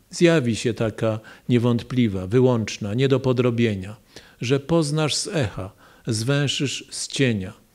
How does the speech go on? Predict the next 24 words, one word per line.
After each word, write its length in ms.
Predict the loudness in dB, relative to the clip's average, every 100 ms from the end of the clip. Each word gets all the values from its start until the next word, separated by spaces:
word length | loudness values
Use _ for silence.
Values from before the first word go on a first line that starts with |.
| _ _
To 160 | -2 0
ona, 380 | 2 2 0 -6 -12
twoja, 480 | 0 2 2 -2 -10 -8
własna, 600 | 0 0 0 -6 -10 -14 -16 -20 -20 _
żywa. 560 | -4 4 4 4 0 -8 _ _ _ _ _ _ _ _ _ _ _ _ _ -20 _ _ _ -12
Tu 80 | -8
przerwę, 460 | 2 2 4 2
za 120 | 0
chwilę 400 | -4 0 0 0 -8
odczytam 500 | -10 -6 -4 -4 -4
ciąg 220 | -4 -2
dalszy, 500 | -2 -2 -4 -4 -4 -6 -20 -20 -20 -8
bo 500 | 0 4 4 0 -8 -20 _ _ _ _ _ _ _ _ _
to 120 | 2 4
jest 240 | 4 2
ten 160 | 2 4
rodzaj 380 | 2 4 4
patriotyzmu, 800 | 4 0 2 2 2 0 0 -2
który 300 | 0 2 2
dzisiaj 320 | 2 -2 0 2
bardzo 320 | 2 2 0
często 640 | 0 0 -2 -2 -2 -2 -6 -20 -8
pojawia 520 | -2 0 0 2 2
się 340 | 2 -2 -2